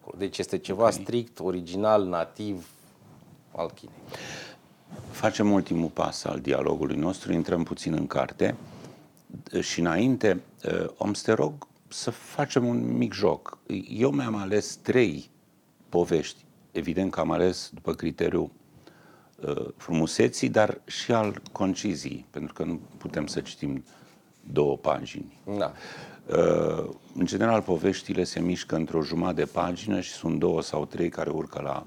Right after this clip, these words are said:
Speaker 2: douăzeci de pagini. Eh, cea mai frumoasă, după gustul meu, nu o pot citi,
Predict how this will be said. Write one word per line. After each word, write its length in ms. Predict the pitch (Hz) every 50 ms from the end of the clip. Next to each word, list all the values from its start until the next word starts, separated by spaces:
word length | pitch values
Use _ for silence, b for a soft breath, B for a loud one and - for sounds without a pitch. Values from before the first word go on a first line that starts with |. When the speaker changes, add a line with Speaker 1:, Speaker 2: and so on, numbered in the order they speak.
| - - 71
Speaker 2:
douăzeci 400 | 71 73 71 69 - - - -
de 100 | - -
pagini. 440 | - - - - - - - - - B B B B B B B B B B B B B B B B - - -
Eh, 240 | - - 78 78 80 - -
cea 140 | - - 95
mai 160 | 95 92 92
frumoasă, 540 | - - - 90 90 90 90 85 - - -
după 260 | - - - - 85 76
gustul 380 | 73 - - - - - -
meu, 220 | 69 71 73 - -
nu 120 | - 76
o 40 | 76
pot 180 | - - -
citi, 380 | - - - - - - -